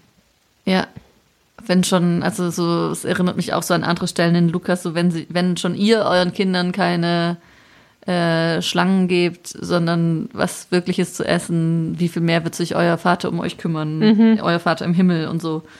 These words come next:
Speaker 1: Also, ähm, genau, um, also so eigentlich auch spannend, also diese negativen menschlichen Eigenschaften, um dann zu zeigen, wie gut Gott ist.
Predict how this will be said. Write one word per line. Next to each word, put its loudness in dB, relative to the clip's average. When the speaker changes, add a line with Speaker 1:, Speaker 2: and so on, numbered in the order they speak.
Speaker 1:
Also, -4
ähm, -6
genau, -4
um, -8
also -2
so -12
eigentlich 0
auch -4
spannend, -4
also -4
diese 2
negativen 4
menschlichen 0
Eigenschaften, -2
um -8
dann 0
zu -6
zeigen, -2
wie -4
gut -2
Gott 2
ist. -10